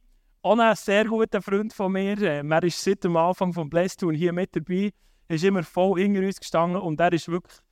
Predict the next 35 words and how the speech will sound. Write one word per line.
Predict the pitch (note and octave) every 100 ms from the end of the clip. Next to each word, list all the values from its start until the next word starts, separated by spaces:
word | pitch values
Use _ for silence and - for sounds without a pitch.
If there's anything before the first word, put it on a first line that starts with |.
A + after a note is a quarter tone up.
| _ _ _ _ _ -
ich, | E3+
ich | - F#3+
glaube, | G3+ E3
wenn | E3 E3
ich | E3
sage, | G3 G3 E3+
du | F#3
bist | F3 - E3
der, | F3 F#3+
der | F3+ F3+
in |
der |
Schweiz | D3+ E3+ F#3 -
am | D#3
meisten | D3 F3 F3+ D#3
Ahnung | D3+ F3+ D#3
hat | D#3+
vom | - D3
Nahostkonflikt, | C#3+ C#3+ E3+ - E3+ D#3 E3 E3 -
sagen | D#3 C3 D3
wir | E3
jetzt | -
eine | C3+
fromme | D3+ D#3+ E3+
Szene, | - - C#3+ D#3 E3 E3 _ _ -
ähm, | D3+ C#3+
ist | C3
es | C3
nicht | E3 -
plagiert. | F3 D#3 E3+ E3+ - - _ _ -
Ähm, | D3+ C#3+ C#3+
wir | E3
haben | D3+
die | D#3 C#3+
Schule | F3 F#3+